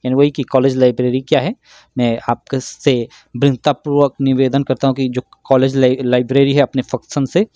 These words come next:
लैक कर रही है, यानी उसमें कमी है। In our college, हमारे कॉलेज में लाइब्रेरी, अ, in our college library, हमारे कॉलेज लाइब्रेरी में most books related to our new pattern,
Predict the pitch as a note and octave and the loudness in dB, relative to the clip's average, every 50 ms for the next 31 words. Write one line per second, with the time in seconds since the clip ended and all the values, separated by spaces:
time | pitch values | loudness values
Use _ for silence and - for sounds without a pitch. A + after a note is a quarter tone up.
0 | - _ _ _ _ _ _ - B2+ B2+ C#3 C#3+ C#3 _ - - B2 A2 A#2 A2 | -20 _ _ _ _ _ _ -6 -2 0 0 0 -2 _ -6 -6 -4 -4 -4 -4
1 | G#2 G#2 A2 C3 C#3 C#3+ C3 C3 C#3 C3 - - C#3 C3 - D3 C3+ C3 B2+ A2 | -4 -6 -6 -6 -4 -4 -2 -2 -2 -4 -4 -6 -6 -4 -2 -2 -2 -2 -2 -4
2 | A2+ A2 A#2 _ _ _ _ - - - _ _ _ _ _ _ - - F#3+ A3+ | -6 -8 -10 _ _ _ _ -20 -20 -20 _ _ _ _ _ _ -2 2 4 6
3 | C4 B3 _ _ _ _ _ - C3 C#3 D3 D3+ D3+ - - - C3+ B2 A#2 C#3 | 6 4 _ _ _ _ _ 0 2 4 4 4 2 0 0 0 0 2 4 2
4 | G3 - - - - _ _ _ - - C3+ C3 C3+ C#3 E3 E3+ - - B2+ C3+ | 0 0 -4 -12 -12 _ _ _ -4 -2 0 2 2 2 2 0 0 2 2 2
5 | C#3+ C#3 C3+ B2+ C3 E3+ - _ - - _ _ - C3 C3 C3 C3+ C#3+ C#3+ C3 | 2 0 -2 -4 -4 -4 -6 _ -20 -20 _ _ -4 -2 0 2 2 2 0 2
6 | C#3+ C#3 D3 C#3+ C#3 D3+ G#3 B3 _ _ _ _ _ _ _ - C3+ B2 A#2+ A#2+ | 2 4 4 4 4 2 0 -2 _ _ _ _ _ _ _ -4 0 0 0 0
7 | A#2 - - - D#3+ D#3+ - - D3 D3+ D3 - - D3 C#3+ D#3+ F3 D#3 D#3 D3 | -2 -6 -8 -6 -6 -4 0 2 2 2 0 0 0 0 2 2 2 2 2 2
8 | C3 A#2+ B2 B2 A#2+ C3+ C#3 C3+ B2+ B2+ B2 - - - C3 D3+ D#3+ D3 D3 C#3 | 2 2 2 0 0 0 0 0 0 -2 -2 -2 0 0 2 2 2 2 2 0
9 | B2+ A#2+ B2+ A#2+ B2+ B2 B2 B2 E3+ - - - - - - C3 C#3 D#3 G3+ G3+ | 0 0 -2 -2 -2 0 0 0 -2 -2 -6 -20 -14 -6 -2 0 2 4 4 2
10 | - - D#3+ C3+ C#3+ - - - - _ _ _ _ _ - B2+ C3+ D3+ D3 D#3 | 0 -2 -2 -4 -4 -4 -4 -14 -16 _ _ _ _ _ -4 0 0 2 2 2
11 | D#3+ D#3 F3+ F3+ - - E3+ D#3 C#3 C#3 C#3 A2+ C3 C#3 D3+ E3+ F3+ - - D3 | 2 2 0 -2 0 2 2 4 4 4 2 0 0 0 0 0 0 0 0 -2
12 | B2+ - - A#2+ D3+ | -2 0 -2 -2 -2